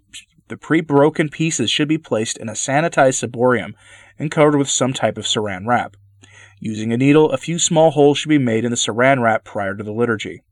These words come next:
During the preparation of the altar, priests should first sanitize their hands and then place the still-covered ciborium on the altar. Priests should receive from a separate paten. After receiving communion himself,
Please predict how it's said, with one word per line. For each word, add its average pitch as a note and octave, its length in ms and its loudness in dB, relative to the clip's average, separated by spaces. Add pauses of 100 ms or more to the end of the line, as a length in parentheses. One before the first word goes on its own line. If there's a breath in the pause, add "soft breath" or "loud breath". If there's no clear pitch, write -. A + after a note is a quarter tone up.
(800 soft breath)
During B2 240 2
the D#3 80 -2
preparation C#3+ 580 2
of C3+ 60 -2
the C#3 120 2
altar, A2 340 -2
priests - 320 -4
should D#3 140 -4
first - 360 0
sanitize B2+ 500 0
their G2 140 -8
hands G2 420 -8
and A2 160 -12
then G#2+ 120 -10
place C#3 260 0
the - 100 -12
still-covered C3 600 -2 (340 loud breath)
ciborium B2 600 2
on A2+ 100 -2
the B2 80 2
altar. C3+ 420 2 (460 soft breath)
Priests D3+ 300 2
should F3 160 2
receive C3+ 340 -2
from C3+ 100 -4
a C#3 60 -4
separate - 400 -6
paten. - 460 -2 (720)
After C3+ 220 0
receiving D#3 440 0
communion C#3 400 -2
himself, A2+ 420 -4